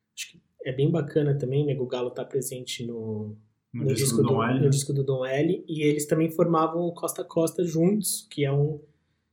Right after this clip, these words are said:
Speaker 1: um grupo lá de, de Fortaleza. É um baita disco, tem muita, é,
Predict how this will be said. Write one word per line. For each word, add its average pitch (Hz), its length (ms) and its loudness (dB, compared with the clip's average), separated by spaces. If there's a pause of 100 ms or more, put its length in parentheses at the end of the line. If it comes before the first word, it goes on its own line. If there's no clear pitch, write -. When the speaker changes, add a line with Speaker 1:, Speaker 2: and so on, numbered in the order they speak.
(360)
Speaker 1:
um 143 80 2
grupo 139 300 4
lá 127 120 0
de, 131 920 -6 (100)
de 131 220 -8
Fortaleza. 123 640 -4 (840)
É 156 60 4
um 151 120 6
baita 170 340 4
disco, 160 320 2
tem 156 120 0
muita, 151 1200 0 (500)
é, 120 720 -6